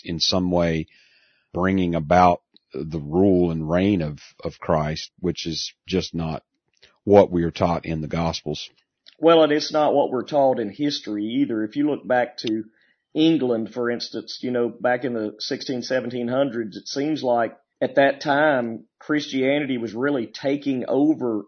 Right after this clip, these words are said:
Speaker 2: England. But by the time that Spurgeon is preaching in the late eighteen hundreds,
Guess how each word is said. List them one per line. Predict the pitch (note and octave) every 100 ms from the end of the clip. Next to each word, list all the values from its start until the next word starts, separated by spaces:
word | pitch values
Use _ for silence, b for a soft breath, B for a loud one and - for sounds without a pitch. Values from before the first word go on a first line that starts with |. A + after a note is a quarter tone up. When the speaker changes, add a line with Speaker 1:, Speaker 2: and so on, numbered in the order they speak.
| C3
Speaker 2:
England. | D3+ E3+ B2+ A2 G#2
But | A2+
by | C3+ E3
the | F3
time | D#3 C#3+ D3
that | C#3
Spurgeon | - - C3+ E3 D3 C3
is | G#2+
preaching | - C3 B2 B2+ B2
in | A2+
the |
late | A2+ B2+ A#2+
eighteen | A#2+ - A#2
hundreds, | A2+ D3+ F3+ B2+ G#2+ - -